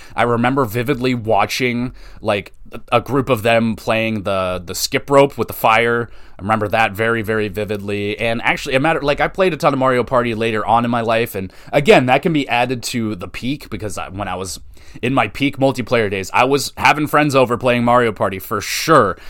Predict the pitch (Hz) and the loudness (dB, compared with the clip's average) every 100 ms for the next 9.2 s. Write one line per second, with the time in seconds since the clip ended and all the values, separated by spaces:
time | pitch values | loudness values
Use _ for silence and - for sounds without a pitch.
0 | - - 131 147 156 165 151 160 175 160 | -8 -2 0 0 2 4 4 4 4 4
1 | 147 147 151 151 110 123 107 95 107 113 | 2 0 -2 -2 -2 -2 -2 -2 2 2
2 | 113 98 139 131 95 - - - - 101 | 2 4 4 4 2 -6 -14 -16 -2 2
3 | 156 143 107 104 117 104 131 131 113 123 | 4 4 0 -2 -2 2 2 2 2 4
4 | 143 107 - 143 135 120 117 120 110 107 | 2 0 -2 2 2 4 2 2 0 -4
5 | - 139 139 95 90 113 117 113 104 95 | 2 2 2 -2 -2 4 4 4 -2 -6
6 | 117 117 - 139 120 113 101 123 104 107 | -6 -4 -2 2 4 4 4 4 4 0
7 | 113 131 123 139 123 92 - 101 104 151 | -4 -4 -2 0 -2 -2 -8 -6 -2 0
8 | 185 170 - 123 113 107 101 104 95 113 | 4 2 4 0 2 2 2 -4 -2 0
9 | 151 | -2